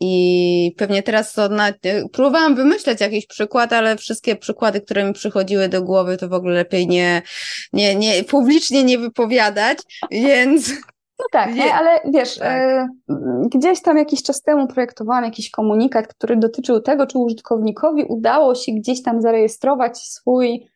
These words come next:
Speaker 2: nie wiem, jakiś, e, jakieś konto, jakiś nip, coś tam.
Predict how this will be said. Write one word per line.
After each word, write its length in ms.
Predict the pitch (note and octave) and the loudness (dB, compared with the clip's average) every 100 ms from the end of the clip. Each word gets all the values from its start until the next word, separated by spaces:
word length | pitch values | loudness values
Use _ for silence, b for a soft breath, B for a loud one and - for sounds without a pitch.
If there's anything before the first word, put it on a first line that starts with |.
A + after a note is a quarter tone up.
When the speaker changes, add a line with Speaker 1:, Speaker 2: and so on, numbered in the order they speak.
| _ _ | _ _
Speaker 2:
nie 120 | A3 G#3+ | -2 0
wiem, 100 | G#3 | 0
jakiś, 560 | G3+ A3 G3+ - - - | 0 -2 -2 -6 -8 -4
e, 220 | A3 G#3 | 0 0
jakieś 360 | G#3 A#3 A#3 | 0 -2 -4
konto, 840 | - - B3+ C#4 C4 A#3 G#3+ G#3 G3+ | -8 -2 2 2 2 0 4 6 4
jakiś 300 | G3+ G3+ - | 2 -4 -6
nip, 460 | A3 A#3+ D4 C#4+ C4 | 0 4 6 4 0
coś 420 | - - A#3+ A#3+ | -10 -4 -2 -4
tam. 340 | - G3+ G3 | -6 -2 -2